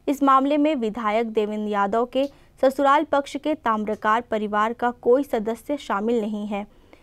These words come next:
जिस धर्मेंद्र यादव का अनिमेष सिंह से व्यवहारिक लेन देन है, वह सुपेला मार्केट हाउस नंबर चौबीस बटे पाँच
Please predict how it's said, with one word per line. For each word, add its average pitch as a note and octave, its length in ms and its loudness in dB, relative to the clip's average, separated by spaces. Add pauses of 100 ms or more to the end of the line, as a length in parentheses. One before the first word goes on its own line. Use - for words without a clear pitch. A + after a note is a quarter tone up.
(260)
जिस D4 200 2
धर्मेंद्र C#4+ 460 2
यादव B3 300 4
का C#4 160 2
अनिमेष A3+ 560 -2
सिंह A#3+ 300 -2
से B3+ 180 0
व्यवहारिक A3 560 -2
लेन G#3+ 280 0
देन A#3+ 240 2
है, C4 120 -2
वह C4+ 180 0
सुपेला C4 500 2
मार्केट A#3+ 560 -2
हाउस G#3+ 400 -4
नंबर A3 360 -2 (460)
चौबीस B3+ 400 2
बटे A#3+ 300 0
पाँच A3 480 -2